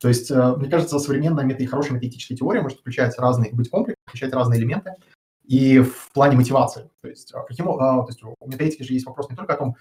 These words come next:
как существуют моральные факты. Есть вопрос о том, как эти моральные факты, а, толкают нас что-то делать. Один из ответов, он такой биологический носит, он эволюционный. Мне, а, мне кажется, многие, м, биологи и,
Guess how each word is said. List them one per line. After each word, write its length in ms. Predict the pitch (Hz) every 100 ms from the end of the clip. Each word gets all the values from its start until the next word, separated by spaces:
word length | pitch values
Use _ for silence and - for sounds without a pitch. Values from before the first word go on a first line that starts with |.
| _
как 160 | 156 -
существуют 360 | - - 123 127
моральные 240 | 127 -
факты. 240 | - -
Есть 140 | 160 -
вопрос 260 | 131 160 -
о 20 |
том, 140 | 143
как 100 | 143
эти 80 | 127
моральные 260 | 123 127 123
факты, 400 | 160 - 127 - _ _ _ _
а, 260 | 123 117 117
толкают 320 | 127 143 131
нас 80 | 123
что-то 200 | - 123
делать. 280 | 123 - - - _ _ _ _ _ _ _
Один 320 | 120 120 202
из 100 | 170
ответов, 340 | 135 247 294 302
он 60 | 143
такой 140 | 123
биологический 460 | 117 123 - - 190
носит, 260 | 160 -
он 180 | 123 120 143
эволюционный. 520 | 123 120 180 269 214
Мне, 220 | 160 170
а, 180 | 135 135
мне 100 | 135
кажется, 180 | 143 139
многие, 380 | 143 131 120 - 135
м, 220 | 127 - _ _ 135
биологи 800 | 123 135 151 147 131 123 127 127 _ 117 110 - - - - _ _
и, 340 | 120 113 110